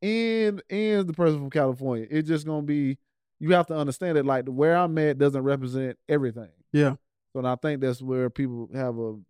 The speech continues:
Speaker 1: a messed up concept, as if their experiences are the same as somebody else's. Like,
Speaker 2: Mm-hmm.
Speaker 1: my experience is not the same. Though we both, uh, uh, do experience discrimination,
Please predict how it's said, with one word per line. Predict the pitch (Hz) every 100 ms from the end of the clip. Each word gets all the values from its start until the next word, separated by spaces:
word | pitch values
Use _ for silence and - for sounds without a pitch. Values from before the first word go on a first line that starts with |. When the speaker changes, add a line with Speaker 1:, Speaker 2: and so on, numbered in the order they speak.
| _ -
Speaker 1:
a |
messed | 117 127 117
up | 120
concept, | - 139 127 120 123
as | 117
if | 123 117
their | 123 131
experiences | 123 - 135 127 117 117 117 _ _ _ _ -
are | 123
the | 117
same | - 127 120
as | 117
somebody | 131 120 117 120
else's. | 120 104 _ _ _
Like, | 123
Speaker 2:
Mm-hmm. | 143
Speaker 1:
my | 139 143 139 - 123
experience | - 135 127 117
is | 113
not | 127 123
the | 120
same. | 127 123
Though | 143
we | 143 135
both, | 131 127
uh, | 123 117 110 - 120 117
uh, | 113 _ _ _ _ _ 127
do | 131 131
experience | 117 135 127 120 113
discrimination, | 120 - 123 117 135 127 120 113